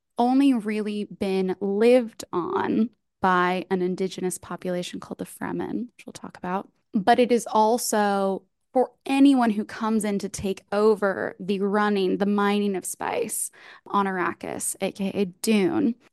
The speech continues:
it's completely, it is, it is insanely difficult to live on. There is no water, and big-ass worms who will eat you and everyone you love. And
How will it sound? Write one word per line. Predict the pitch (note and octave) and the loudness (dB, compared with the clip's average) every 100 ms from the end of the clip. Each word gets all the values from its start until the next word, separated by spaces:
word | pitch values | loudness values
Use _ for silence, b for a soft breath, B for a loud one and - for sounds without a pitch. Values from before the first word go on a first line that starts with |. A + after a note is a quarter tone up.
| - | 0
it's | G#3+ - - | 0 0 -10
completely, | - G#3+ D#3+ - A3 G#3 G#3 G#3 F#3+ F#3+ F#3+ - | -4 -4 -4 -2 0 2 2 0 0 -2 -4 2
it | A#3+ A3 | 2 6
is, | G#3+ F3+ | 4 4
it | - G#3+ | 0 2
is | G3+ - _ _ _ _ B3 | 2 -2 _ _ _ _ 0
insanely | A#3 A3 - - B3+ B3 A#3 G#3+ | 2 2 -2 2 2 4 2 0
difficult | F#3+ G3+ F#3+ - F#3+ - | -2 -6 -8 -6 -6 -4
to | F#3 | -4
live | F3+ E3+ | -2 -2
on. | F#3+ G3+ A#3+ C#4+ D4 B B B - | 0 2 4 4 4 B B B -4
There | G3 - | -2 0
is | F#3+ G3+ | 0 2
no | G#3 G#3 B3+ | 2 4 2
water, | G3 F#3 F3+ F#3 G#3 A#3 B B B - | 2 -2 -2 -2 -2 -4 B B B -2
and | G3+ F3 - | 0 0 0
big-ass | G3+ G#3 A3 - | 2 2 0 -2
worms | G3 F#3+ G3 F#3+ F#3+ - - | -4 -2 -2 -2 -2 -6 -8
who | - G#3 | -10 0
will | G3+ - | 0 2
eat | A3 C4+ | -2 0
you | G#3 G#3 G3+ G3 | 2 4 4 2
and | F#3+ F#3+ G3 - | 0 0 -2 -2
everyone | F#3+ G3 G3 F#3+ | 0 0 0 0
you | F#3 - | -2 2
love. | G3 A#2+ B2 B3+ - _ A#3 | 2 4 0 -2 -8 _ 4
And | A#3 A3+ A3 G#3+ | 6 6 4 0